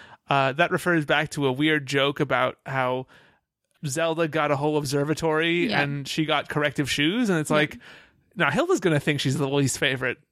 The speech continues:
Speaker 1: You bought her a building and you bought Hilda shoes.
Speaker 2: I don't care how expensive those shoes were.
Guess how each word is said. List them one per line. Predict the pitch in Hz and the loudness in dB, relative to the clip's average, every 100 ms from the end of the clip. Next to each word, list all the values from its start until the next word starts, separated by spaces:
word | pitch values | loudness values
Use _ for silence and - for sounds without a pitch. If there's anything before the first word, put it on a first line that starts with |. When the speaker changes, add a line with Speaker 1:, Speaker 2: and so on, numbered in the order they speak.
| _ - | _ -2
Speaker 1:
You | 214 | 0
bought | 294 349 | 2 2
her | 226 | 0
a | |
building | 214 160 190 127 131 131 | 2 2 2 0 -2 -2
and | 143 | 0
you | 160 | 0
bought | 165 - - _ - | 0 -2 -8 _ -8
Hilda | 156 196 147 | -2 2 2
shoes. | - 175 156 - 151 - | 2 2 2 0 -4 0
Speaker 2:
I | 302 | 2
don't | 381 | 0
care | 285 233 | 2 0
how | 202 196 208 | 2 2 2
expensive | 185 - 185 180 156 | 0 0 0 0 0
those | 165 165 | 0 0
shoes | 185 180 - | 0 2 2
were. | 165 | 0